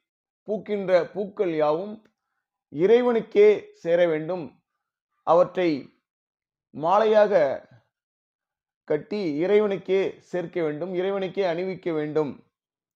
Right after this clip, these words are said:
என்று ஆண்டாள் இதன் மூலம் நமக்கு உணர்த்தும் செய்தியாக இருக்கின்றது.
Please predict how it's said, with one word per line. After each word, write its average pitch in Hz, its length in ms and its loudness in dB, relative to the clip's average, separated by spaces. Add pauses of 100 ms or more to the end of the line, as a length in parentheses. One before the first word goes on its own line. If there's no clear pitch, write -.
என்று 165 680 -2 (460)
ஆண்டாள் 160 760 0
இதன் 139 200 -8
மூலம் 147 500 -8 (500)
நமக்கு 135 600 0
உணர்த்தும் 143 640 -8 (120)
செய்தியாக 147 840 -2
இருக்கின்றது. 117 720 -6